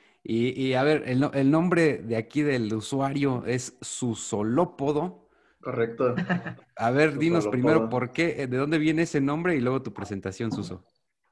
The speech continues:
Speaker 2: Pues, como que va a ser reversa. <laughs> Susolópodo viene justo de mi nombre.
Speaker 1: Ah, ok.
Speaker 2: Juan,
Speaker 1: Perfecto.
Speaker 2: Juan Jesús.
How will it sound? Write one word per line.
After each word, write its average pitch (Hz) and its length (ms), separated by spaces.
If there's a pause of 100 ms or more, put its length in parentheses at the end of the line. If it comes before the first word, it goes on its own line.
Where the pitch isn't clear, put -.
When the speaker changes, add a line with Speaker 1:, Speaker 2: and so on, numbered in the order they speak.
(880)
Speaker 2:
Pues, 117 640 (840)
como 135 220
que 110 540 (400)
va 156 200
a 156 40
ser 156 180
reversa. 156 680
<laughs> 135 420
Susolópodo 147 540
viene 160 200
justo 156 300
de 131 120
mi 117 120
nombre. 143 420 (180)
Speaker 1:
Ah, 123 360
ok. 110 200 (100)
Speaker 2:
Juan, 131 340
Speaker 1:
Perfecto. - 340
Speaker 2:
Juan 131 300
Jesús. 165 720